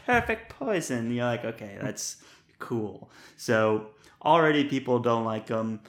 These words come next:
and you can easily understand why when one of the first things he does is prove that he's a not trustworthy man by paralyzing all of them. So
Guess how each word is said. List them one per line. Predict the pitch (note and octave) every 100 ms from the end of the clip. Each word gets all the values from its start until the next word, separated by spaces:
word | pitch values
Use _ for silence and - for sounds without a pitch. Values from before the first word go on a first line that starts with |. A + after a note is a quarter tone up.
| _ _ _ _
and | A2+ G#2+ G#2+ G#2+ A2
you | A2
can | A#2+
easily | A#2+ B2+ B2+
understand | A#2+ A#2 - A2+ A2
why | A2+ G#2+
when | G#2+
one | A2
of | A2
the |
first | A2 A#2 A2
things | A2+ A2
he | A2
does | A2 G#2+ G2+ G#2+
is | G2+
prove | - A#2 A2+ G#2+ G#2
that | A2 G2+
he's | A2 A2
a |
not | A2 G#2 G2+
trustworthy | - A2 G#2 - C3 G#2+ A#2 A2+
man | A2 G#2+ G2+
by | G2+ G2+ G2+ G#2 G#2+
paralyzing | A2+ G2+ G#2+ - - A#2+
all | G2 G2
of | G2+
them. | F#2+ F#2+
So | - G#2+ F#2+